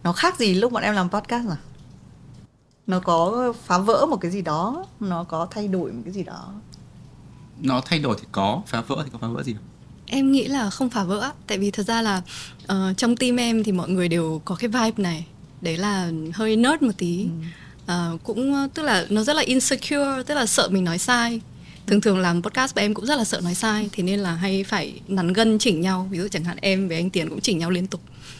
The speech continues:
Speaker 3: Thì là cái tinh thần của cái cuốn sách này nó, nó cũng rất là giống như thế. Thế nên là bọn em translate thẳng.
Speaker 1: Ừ.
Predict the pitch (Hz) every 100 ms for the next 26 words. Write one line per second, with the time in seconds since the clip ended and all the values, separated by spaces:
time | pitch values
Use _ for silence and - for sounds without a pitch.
0 | - - - - 202 185 180 175 170 160
1 | - - 180 180 208 277 285 269 190 165
2 | - 170 151 - - 185 175 180 185 294
3 | 302 233 175 165 165 185 208 196 240 330
4 | 320 180 165 180 208 196 160 214 - 190
5 | 180 202 196 180 - 196 185 180 - -
6 | - 190 - 214 208 202 - - -